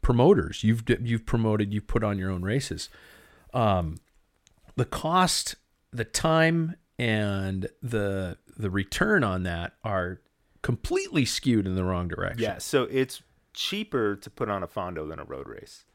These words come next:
Speaker 1: No shit.
Speaker 2: Because a fondo, you are not, you don't have to deal with traffic,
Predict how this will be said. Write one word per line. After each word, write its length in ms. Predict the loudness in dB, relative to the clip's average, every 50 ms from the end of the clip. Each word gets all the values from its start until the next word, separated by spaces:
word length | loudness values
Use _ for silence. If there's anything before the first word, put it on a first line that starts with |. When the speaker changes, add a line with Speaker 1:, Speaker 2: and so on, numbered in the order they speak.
| _ _ _
Speaker 1:
No 120 | -4 -2
shit. 500 | -2 -2 -4 -2 0 -2 -2 -2 -8 _
Speaker 2:
Because 720 | -2 -2 -2 -2 -6 -4 -2 0 0 0 -2 -4 -10 -18 -20 _
a 60 | -20
fondo, 800 | -20 -6 -2 -2 0 0 -2 -2 -2 -2 -2 -2 -4 -6 -8 -10
you 180 | -10 -8 -8 -8
are 80 | -8 -6
not, 340 | -8 -6 -6 -8 -8 -12 _ _ _ _ _ _ _ _ _ _ _ _ _ _ _ -14
you 80 | -8
don't 180 | -8 -8 -8 -8
have 280 | -8 -10 -10 -10 -18 _
to 100 | -20 -14
deal 160 | -10 -10 -10
with 100 | -10 -12
traffic, 560 | -16 -12 -8 -6 -8 -8 -8 -10 -16 -18 _